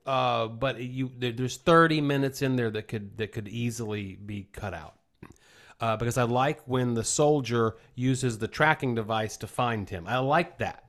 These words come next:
I like, uh, I like that, um, that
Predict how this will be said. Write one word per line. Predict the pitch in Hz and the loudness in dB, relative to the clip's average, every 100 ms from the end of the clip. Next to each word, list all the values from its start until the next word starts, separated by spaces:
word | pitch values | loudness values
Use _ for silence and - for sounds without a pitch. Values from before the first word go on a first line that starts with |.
| - | -6
I | 120 | -2
like, | 123 123 120 | -2 -2 -4
uh, | 113 117 | -4 -4
I | 113 | -4
like | 117 123 131 127 - - - - _ 113 | 0 2 0 -4 -16 -20 -20 -20 _ -4
that, | 127 123 117 - - | 0 2 2 -2 -2
um, | 123 117 107 101 95 92 _ _ _ _ _ _ _ _ | 0 2 2 0 -6 -10 _ _ _ _ _ _ _ _
that | 117 131 123 - | -2 0 0 -2